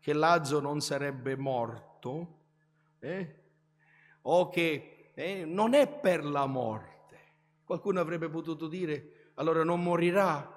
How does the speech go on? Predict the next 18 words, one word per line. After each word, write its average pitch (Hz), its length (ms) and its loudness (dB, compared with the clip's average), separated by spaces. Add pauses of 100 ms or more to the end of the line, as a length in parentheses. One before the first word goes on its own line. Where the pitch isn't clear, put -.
(360)
Infatti 165 480 -2
più 190 160 0
avanti 175 600 0 (400)
nel 151 280 -4
testo 180 680 -2
Gesù 165 260 -2
disse: 170 640 -6
"Andiamo 202 640 4
da 185 400 2
Lazzaro, 151 580 0
egli 185 300 2
dorme." 147 840 2
Ah, 214 160 -2
allora 185 720 2
significa 185 640 -4
che 160 120 -2
sta 180 200 0
meglio 180 760 0